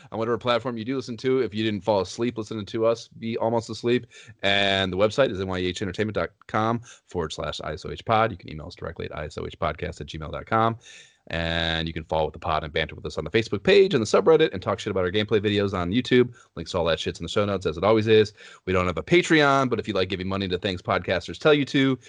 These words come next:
you, we would like you, uh, and would like to do so at our direction, rather. The Able Gamers Foundation creates custom gaming rigs for gamers with disabilities. That's cool as fuck.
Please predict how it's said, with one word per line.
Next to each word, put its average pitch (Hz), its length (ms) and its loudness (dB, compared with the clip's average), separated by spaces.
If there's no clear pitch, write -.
you, 104 140 -4
we 107 160 -2
would 151 180 6
like 127 260 4
you, 120 420 0
uh, 101 200 0
and 113 140 2
would 117 100 0
like 120 140 2
to 113 40 -12
do 113 120 -2
so 113 120 0
at 101 60 2
our 98 100 2
direction, 101 380 0
rather. 90 400 0
The 92 220 -6
Able 101 200 0
Gamers 98 360 -4
Foundation 82 500 -6
creates 78 320 -8
custom 90 320 -6
gaming 110 240 0
rigs 123 220 2
for 104 80 -10
gamers 95 260 -4
with 85 80 -14
disabilities. 139 600 4
That's 90 180 -4
cool 101 200 -4
as 87 100 -6
fuck. 120 320 0